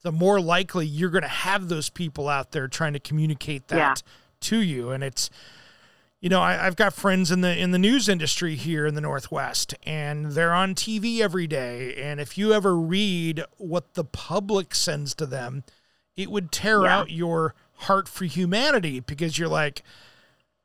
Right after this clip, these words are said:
Speaker 1: "There are some horrible people out there." And the more successful you
Speaker 2: Yeah.
Speaker 1: can be, the more some of those people wanna tear you down.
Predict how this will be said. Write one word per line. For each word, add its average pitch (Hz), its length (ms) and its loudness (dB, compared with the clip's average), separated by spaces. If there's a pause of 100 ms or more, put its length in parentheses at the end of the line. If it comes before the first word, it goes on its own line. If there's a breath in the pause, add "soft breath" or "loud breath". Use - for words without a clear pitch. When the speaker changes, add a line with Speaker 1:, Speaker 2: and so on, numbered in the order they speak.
(220)
Speaker 1:
"There 180 200 -4
are 233 40 -2
some 123 260 -2
horrible 139 440 -4
people 196 420 -6
out 110 220 -10
there." 117 200 -10
And 127 120 -8
the 165 80 -2
more 165 220 -2
successful - 680 -2
you 175 180 0
Speaker 2:
Yeah. 147 180 6
Speaker 1:
can 208 100 2
be, 175 320 -2
the 190 140 -2
more 160 240 0
some 165 260 -4
of 170 60 -8
those 175 160 -4
people 160 340 -8
wanna 151 200 -6
tear 139 220 -6
you 143 140 -4
down. - 320 -10